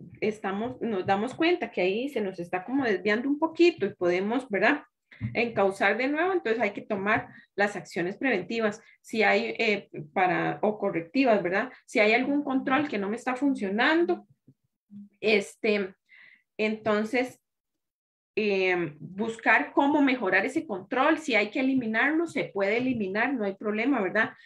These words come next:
Nada de lo del sistema de control interno está escrito en piedra, ¿verdad?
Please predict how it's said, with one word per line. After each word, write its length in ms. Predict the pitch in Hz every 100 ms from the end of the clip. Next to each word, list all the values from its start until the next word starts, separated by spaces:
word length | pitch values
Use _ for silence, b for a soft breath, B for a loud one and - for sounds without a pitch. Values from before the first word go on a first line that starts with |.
| B -
Nada 440 | 220 262 330 349
de 60 | 320
lo 140 | 277
del 140 | 247
sistema 460 | 247 233 - 277 233
de 120 | 196
control 320 | 190 185 214
interno 460 | 262 269 285 302 311
está 240 | 294 233
escrito 400 | 214 - 269 262
en 140 | 262 262
piedra, 400 | 254 202 185 170
¿verdad? 320 | 160 196 262